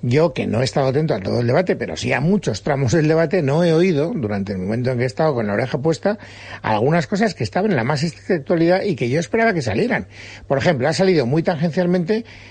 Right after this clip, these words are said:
eh, la amnistía fiscal. Se han metido con Montoro, pero han pasado olímpicamente el asunto. Mañana viene la huelga de estibadores, ma-, mañana se reanuda y, sin embargo, tampoco han hablado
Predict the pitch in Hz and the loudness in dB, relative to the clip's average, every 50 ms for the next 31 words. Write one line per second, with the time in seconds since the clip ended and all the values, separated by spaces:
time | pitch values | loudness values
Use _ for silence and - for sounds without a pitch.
0 | - - - - - 139 131 127 123 120 117 110 107 107 104 104 104 104 104 - | -20 -18 -10 -4 -2 0 2 2 2 2 2 2 2 0 0 0 0 -2 -2 0
1 | - 170 180 - 175 127 - - 226 311 302 - - - - - - - - - | 0 0 0 2 0 -2 0 -2 -2 -2 -2 -6 -12 -20 -20 -20 -20 -20 -14 -12
2 | 113 92 92 90 - 120 110 113 117 117 123 139 143 131 147 147 160 165 151 202 | -10 -8 -6 -4 -2 0 0 2 2 2 2 2 2 2 2 2 2 2 2 4
3 | 214 240 262 269 214 156 127 123 139 131 139 127 110 156 170 156 135 135 123 135 | 4 4 4 2 2 0 0 0 0 -2 -2 -2 0 0 0 2 0 0 0 0
4 | 123 123 131 135 131 135 127 117 104 92 110 98 92 92 - - - - - - | -2 0 0 0 0 0 0 0 -2 -2 -4 -4 -6 -8 -12 -14 -20 -20 -20 -18
5 | - - - 127 127 147 175 185 185 175 175 180 165 135 110 104 107 131 151 156 | -12 -6 -4 -2 0 2 2 2 4 4 2 2 2 0 0 0 0 2 2 2
6 | 165 165 151 - - 180 170 170 170 180 185 214 233 220 - 123 110 107 90 85 | 2 2 0 0 0 2 2 4 4 4 2 2 0 -2 -4 -6 -6 -6 -6 -8
7 | 90 90 87 104 110 113 117 113 - 151 131 123 139 143 160 180 190 220 220 180 | -8 -8 -6 -4 -2 -2 -2 -2 0 -2 0 0 0 2 2 2 2 2 2 0
8 | - - 135 117 110 113 147 196 208 - 139 110 101 95 180 196 262 254 208 135 | 0 -2 -2 0 0 2 0 0 0 0 -2 -2 0 0 0 0 2 2 2 2
9 | 120 156 208 254 254 | 2 0 0 -2 -4